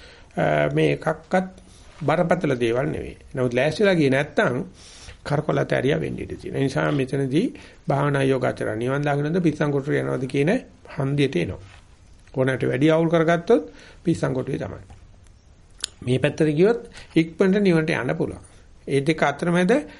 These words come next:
තඩමාරු කර කර ඉන්නත් පුළුවන්. ඉතින් අද භාවනා ලෝකේ බැලුවොත් දැන් අවුරුදු විස්සකට දෙයකට ඉස්සෙල්ලා මේ මට්ටමේ ඉන්න විශාල පිරිසක් ඉන්න මොකද අවංකව භාවනා කරන පිරිස වැඩි.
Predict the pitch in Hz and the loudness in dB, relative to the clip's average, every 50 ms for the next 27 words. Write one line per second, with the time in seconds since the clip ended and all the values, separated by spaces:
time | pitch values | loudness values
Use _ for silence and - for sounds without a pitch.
0 | - - - - 156 165 190 190 196 196 202 190 196 190 190 185 185 185 165 147 | -20 -10 -4 -2 0 2 2 2 2 2 2 2 2 2 2 2 0 0 0 0
1 | 143 147 - - - 139 95 - - - - - - - - - - 147 120 113 | 0 -2 -4 -4 -8 -8 -8 -10 -14 -18 -20 -20 -20 -20 -10 -4 -2 -2 0 0
2 | 127 123 147 147 165 117 151 151 151 151 151 151 151 151 147 - 131 117 113 123 | 0 0 0 -2 -2 -2 -2 0 0 0 0 0 0 0 -2 -2 -4 -2 0 2
3 | 135 147 160 156 147 156 - - - - - - - - - - 127 123 131 123 | 4 4 4 4 2 0 -6 -14 -20 -20 -20 -20 -20 -10 -4 -2 -2 0 0 -2
4 | 123 123 120 117 117 123 123 - 160 156 160 151 156 151 160 147 147 143 127 123 | -2 -2 -4 -4 -4 -4 -2 -2 -2 0 0 0 2 2 2 2 2 0 -2 -2
5 | - - 202 190 143 95 95 101 - - - - - - - - - - 139 139 | 2 2 4 4 4 2 -2 -4 -8 -12 -16 -20 -20 -20 -20 -16 -6 0 2 2
6 | 147 156 160 160 160 - 170 160 160 160 175 185 175 175 - 170 165 170 190 214 | 4 4 2 2 0 0 0 2 2 4 4 4 2 2 2 2 2 2 4 2
7 | 240 220 202 190 156 139 165 190 190 190 - 185 170 175 180 185 202 226 202 202 | 2 2 2 2 2 2 2 0 0 -2 -4 -2 0 0 0 0 0 0 -2 0
8 | 165 156 160 170 165 - - 175 165 151 151 165 170 170 170 170 180 175 185 180 | 0 0 0 -2 -2 -4 -4 -4 -2 -2 -2 -2 -2 -2 -4 -4 -4 -6 -4 -4
9 | 196 185 139 127 123 - 117 123 - | -4 -4 -4 -6 -6 -8 -8 -8 -10